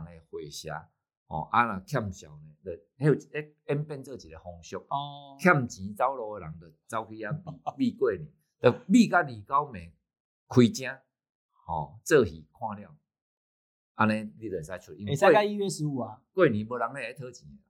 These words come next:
Speaker 1: 爱到正月十五过啊。
Speaker 2: 哦。哦。
Speaker 1: 所以这是，这是一个
Speaker 2: 哎。
Speaker 1: 真趣味的。
Speaker 2: 这样子从除夕一直讲到元月十五，你看，兄哥这个饱读诗书哦，对台湾的民俗非常了解哦。今仔日咱除夕夜哈，真欢喜跟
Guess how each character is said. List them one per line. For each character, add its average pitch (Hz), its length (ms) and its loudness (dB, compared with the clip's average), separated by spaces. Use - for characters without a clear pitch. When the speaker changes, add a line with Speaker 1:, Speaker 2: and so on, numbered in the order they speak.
Speaker 1:
爱 143 160 4
到 135 140 -4
正 104 220 0
月 92 80 -6
十 92 100 -16
五 87 200 -16
过 101 140 -18
啊。 - 140 -20
Speaker 2:
哦。 117 60 -4
哦。 123 380 -8
Speaker 1:
所 147 340 4
以 151 80 10
这 160 200 0
是， 120 240 -12
这 170 160 -8
是 180 140 -8
一 107 40 -6
个 104 320 -8
Speaker 2:
哎。 123 400 -6
Speaker 1:
真 131 160 -6
趣 170 160 -12
味 135 220 4
的。 107 40 -6
Speaker 2:
这 - 80 2
样 262 80 0
子 240 140 -2
从 202 320 0
除 190 200 -10
夕 220 280 -6
一 208 60 -12
直 165 120 -12
讲 143 200 -4
到 156 320 -6
元 135 180 -4
月 160 120 -2
十 139 180 -12
五， 117 40 -12
你 101 140 -12
看， 120 180 -12
兄 127 220 -14
哥 147 160 -6
这 147 100 -12
个 127 140 -8
饱 107 200 -2
读 107 180 -16
诗 131 240 -16
书 127 200 -20
哦， 113 200 -10
对 156 100 -2
台 139 140 -8
湾 139 100 -16
的 139 60 -14
民 120 180 -12
俗 107 100 -12
非 101 180 -10
常 117 180 -6
了 104 160 -18
解 - 160 -20
哦。 104 220 -12
今 160 100 0
仔 196 100 4
日 180 180 -2
咱 190 180 -2
除 160 180 0
夕 175 180 -2
夜 170 180 -4
哈， 113 220 -4
真 175 260 2
欢 180 260 2
喜 208 120 -2
跟 202 120 -2